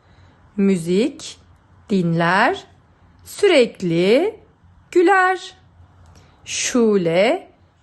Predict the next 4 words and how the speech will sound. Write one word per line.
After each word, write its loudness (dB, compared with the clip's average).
çalışkan -2
bir -2
kız. 2
Öykü 0